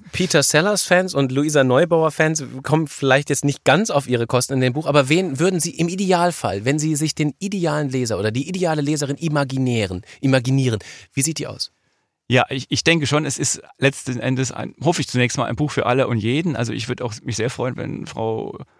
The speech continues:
Speaker 2: Neubauer das lesen würde. Ich würde ja auch <laughs> jederzeit darüber in einen Dialog treten, auch mit, mit Frau Greta Thunberg, das ist ja völlig klar und man kann auch vielen widersprechen. Auf meinen Punkten beharre ich natürlich, ähm, zunächst einmal sehr. Ähm, wenn ich mir vorstelle, es ist jemanden, der durchaus weiß, dass er in sich selber dieses Kind spürt, dass er dieses Kind in sich noch hat,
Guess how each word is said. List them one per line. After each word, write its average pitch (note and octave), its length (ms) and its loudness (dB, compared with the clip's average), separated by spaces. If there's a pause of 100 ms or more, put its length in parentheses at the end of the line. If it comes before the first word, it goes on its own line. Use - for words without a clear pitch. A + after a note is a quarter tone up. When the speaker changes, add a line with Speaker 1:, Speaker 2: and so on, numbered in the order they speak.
(160)
Speaker 2:
Neubauer C3 440 4
das B2 120 -4
lesen C#3+ 280 2
würde. F#2+ 180 -2
Ich F#2 80 -8
würde - 160 2
ja A#2 60 4
auch A2 80 0
<laughs> - 20 -4
jederzeit C3 400 0
darüber B2 300 -4
in A2+ 60 -6
einen A#2+ 160 -2
Dialog A#2+ 320 -2
treten, C3 340 -4
auch B2 140 -4
mit, A#2+ 200 -4
mit - 160 -8
Frau A2 220 -6
Greta G#2+ 300 -4
Thunberg, C#3 420 -2
das A#2 120 -8
ist - 60 -4
ja A2+ 80 -2
völlig G#2+ 340 -4
klar G#2+ 220 -2
und A2+ 60 -4
man G#2 120 -4
kann A2 140 -4
auch A2+ 80 -4
vielen A#2 240 -2
widersprechen. A#2 540 -4
Auf - 120 -6
meinen A2 140 2
Punkten D3+ 260 0
beharre A2 260 0
ich G#2 100 -8
natürlich, - 420 -14 (280)
ähm, A2 340 -2
zunächst G#2 360 -4
einmal G2+ 300 0
sehr. G2+ 280 -4 (340)
Ähm, A#2+ 160 2 (300)
wenn C#3+ 140 4
ich D3+ 100 -2
mir D3 100 0
vorstelle, F3 360 0
es A2+ 80 -4
ist G#2+ 40 -6
jemanden, D3+ 300 2
der C#3 100 2
durchaus C#3+ 420 -2
weiß, A#2+ 340 2 (280)
dass C#3 180 0
er C#3 120 2
in D#3 140 0
sich C3+ 160 0
selber C#3 280 2
dieses C3+ 320 -2
Kind D3 300 0
spürt, F3 500 2
dass C3+ 160 -4
er C#3 60 -2
dieses C3 280 -4
Kind D#3+ 220 -2
in C3 180 -4
sich B2+ 180 -4
noch A2+ 120 0
hat, C3 220 2